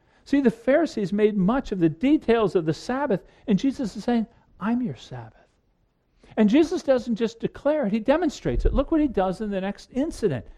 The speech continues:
He tells the man, he sees the man with the withered hand. He knows they're trying to trap him. And they do try to accuse him. It shows the shriveledness of the heart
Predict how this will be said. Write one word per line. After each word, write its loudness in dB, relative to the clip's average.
He 4
tells 2
the -6
man, 2
he 2
sees -2
the -2
man 0
with -2
the 0
withered -2
hand. -4
He 4
knows 0
they're -6
trying -8
to -12
trap -6
him. -4
And 6
they 8
do 4
try 2
to 4
accuse -2
him. -2
It 4
shows 2
the 0
shriveledness -2
of -4
the -2
heart -10